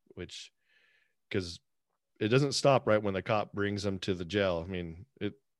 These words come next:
the fight still happens a <laughs> lot of the time. Um, I've seen it. Sometimes it's fun.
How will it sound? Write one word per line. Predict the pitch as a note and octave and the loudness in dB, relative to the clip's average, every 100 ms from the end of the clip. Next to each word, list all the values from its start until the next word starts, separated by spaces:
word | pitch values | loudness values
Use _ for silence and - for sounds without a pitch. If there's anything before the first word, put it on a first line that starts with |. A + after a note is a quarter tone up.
| _ | _
the | G2+ | -10
fight | F#2 G#2+ - | -2 -2 0
still | - F#2+ | -2 0
happens | G#2+ - F#2 F2+ | 0 0 -6 -4
a | |
<laughs> | |
lot | F2+ A2 C3 | -4 -4 -4
of | G2+ | -4
the | |
time. | - - E3+ C#3 C3+ C3+ - - - - | -2 4 4 4 0 -2 -10 -14 -14 -2
Um, | A#2 G#2 F#2+ F2+ F2 - _ _ _ _ _ _ - | 4 4 4 0 -8 -14 _ _ _ _ _ _ -10
I've | A2+ A#2 | -6 -6
seen | - - C#3+ | -6 -6 -6
it. | E2+ - - _ _ _ _ _ _ _ _ _ _ - - | -8 -14 -20 _ _ _ _ _ _ _ _ _ _ -20 -2
Sometimes | C#3 F3+ A2 E2 | 0 2 0 0
it's | - | -4
fun. | - A#2 E2+ | 0 0 -2